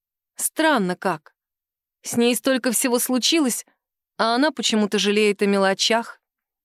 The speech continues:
А важно ведь то, что её бросил Сергей, бросил внезапно, когда ничто, в общем-то, не предвещало. «Не может быть», —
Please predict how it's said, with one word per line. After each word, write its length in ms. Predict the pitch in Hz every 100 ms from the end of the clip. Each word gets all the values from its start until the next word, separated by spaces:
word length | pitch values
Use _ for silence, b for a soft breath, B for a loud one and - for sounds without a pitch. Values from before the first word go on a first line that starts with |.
| _ _ _
А 160 | - 214
важно 280 | 262 240 226
ведь 180 | 226 -
то, 160 | 302
что 180 | 320 -
её 200 | 208 208
бросил 360 | 202 277 - 247
Сергей, 600 | - 285 269 320 175 - B B B
бросил 480 | 196 220 285 - 269
внезапно, 640 | 269 277 330 349 294 190
когда 600 | 180 202 196 226 220 214 -
ничто, 540 | - 214 247 240 - 311
в 80 | 233
общем-то, 560 | 233 - 190 185 185 b b b
не 200 | 226 226
предвещало. 880 | 240 233 240 277 - 277 180 160 151 _ _ _ _ _ _ _ _ _ _ _ -
«Не 160 | 220 226
может 380 | 233 233 214
быть», — 380 | 196 196 180 -